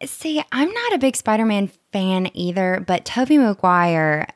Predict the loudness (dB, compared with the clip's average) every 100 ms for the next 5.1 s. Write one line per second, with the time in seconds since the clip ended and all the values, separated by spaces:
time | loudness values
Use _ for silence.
0 | -18 -6 0 0 0 0 0 0 0 0
1 | 0 -2 -2 -2 -2 0 -4 -4 -4 -4
2 | -6 -4 -2 -2 -4 -14 -10 -2 0 0
3 | -2 0 -2 -4 -6 -4 -8 -8 -12 -12
4 | -6 -2 -2 -2 -4 -4 -4 -4 -4 -6